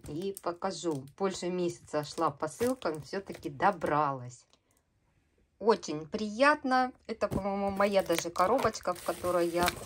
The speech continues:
отправляла посылочку им с клубнями Глоксини. Ух ты ж! Какая красота! Мне прислали крема.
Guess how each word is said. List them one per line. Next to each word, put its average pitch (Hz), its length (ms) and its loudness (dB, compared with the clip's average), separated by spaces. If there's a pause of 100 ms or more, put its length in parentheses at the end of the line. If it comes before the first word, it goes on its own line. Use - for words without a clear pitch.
(260)
отправляла 175 840 6 (320)
посылочку 185 920 4
им 139 240 -4 (240)
с 143 220 -8
клубнями 180 560 0
Глоксини. 151 800 0 (300)
Ух - 360 -4
ты 302 220 6
ж! 349 40 6 (1300)
Какая 160 500 -2
красота! 180 840 2 (140)
Мне 202 300 -4
прислали 190 920 -2 (1080)
крема. 196 800 6